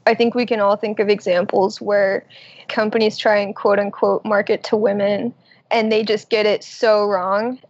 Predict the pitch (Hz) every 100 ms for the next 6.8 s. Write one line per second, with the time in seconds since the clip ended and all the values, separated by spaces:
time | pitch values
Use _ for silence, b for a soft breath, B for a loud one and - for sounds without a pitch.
0 | 233 214 214 214 233 220 214 214 190 214
1 | - 214 202 202 190 185 - 208 190 190
2 | 208 185 170 - - 190 190 - - 220
3 | 214 233 208 202 - 269 277 247 208 208
4 | 208 - 233 233 254 262 - 254 240 208
5 | 208 214 226 202 - - 220 240 214 226
6 | 220 220 202 208 202 196 185 208